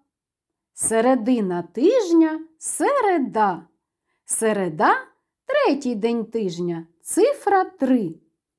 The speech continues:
Четвертий день — четверг, цифра чотири. П'ятий день — п'ятниця,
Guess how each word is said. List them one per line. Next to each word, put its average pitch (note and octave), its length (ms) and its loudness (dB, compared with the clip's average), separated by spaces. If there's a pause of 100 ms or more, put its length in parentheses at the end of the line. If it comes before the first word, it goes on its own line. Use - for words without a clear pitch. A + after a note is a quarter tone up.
(380)
Четвертий A#3+ 1120 0
день — A3 420 2 (460)
четверг, C#4+ 1040 0 (640)
цифра C#4 640 0 (140)
чотири. A3+ 800 -2 (800)
П'ятий A3+ 800 0
день — F#3 460 -2 (380)
п'ятниця, A3 1160 0